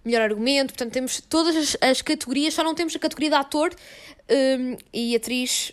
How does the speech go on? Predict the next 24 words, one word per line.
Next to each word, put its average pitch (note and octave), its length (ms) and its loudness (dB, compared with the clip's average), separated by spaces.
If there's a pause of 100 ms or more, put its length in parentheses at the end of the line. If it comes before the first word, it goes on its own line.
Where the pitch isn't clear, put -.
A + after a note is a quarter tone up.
principal A#3+ 480 0
e B3 40 -4
secundária, C#4+ 380 2
porque C4+ 260 -6
na C4 100 0
verdade, B3+ 380 2 (100)
eh, A#3+ 140 2 (220)
não A3+ 200 -6
tem B3 160 -4
que A3 80 -6
ser - 140 -2
necessariamente, A#3+ 720 -2 (400)
eh, A#3 80 2
profissionais, B3 800 -2
por - 180 -12
isso, - 220 -8
por - 180 -10
isso A#3 100 -4
é A3+ 40 -2
que A#3 60 -10
não A#3 100 -2
são A#3 160 -2
assim A#3+ 200 -4
premiados. A3 560 -4